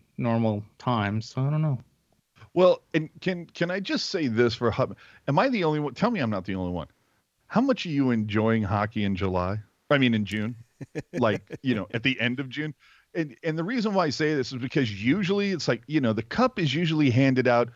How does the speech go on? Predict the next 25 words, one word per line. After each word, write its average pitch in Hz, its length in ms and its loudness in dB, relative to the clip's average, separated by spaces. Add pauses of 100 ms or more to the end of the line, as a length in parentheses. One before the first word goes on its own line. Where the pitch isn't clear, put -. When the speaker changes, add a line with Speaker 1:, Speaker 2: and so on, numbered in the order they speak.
(220)
Speaker 2:
three 143 300 0
weeks 127 380 2
ago 90 320 -8 (160)
on 120 140 0
a 117 40 0 (160)
normal 117 280 2
Speaker 1:
Sure. - 60 -10
Speaker 2:
schedule, 101 380 -4
Speaker 1:
Like, 92 60 -4
Speaker 2:
right? 107 260 0 (240)
Speaker 1:
yeah. - 260 -6 (500)
Speaker 2:
You - 100 -2
know, 127 240 4
Speaker 3:
Yeah. 143 80 0
Speaker 2:
end 156 140 0
of 123 80 -4
May, 123 220 0
very 120 220 -2
beginning 110 360 -6
of 101 80 -10
June. 85 180 -16 (140)
It's 139 120 -8
usually 156 320 -2
de-, 127 180 -2
like, 135 160 -2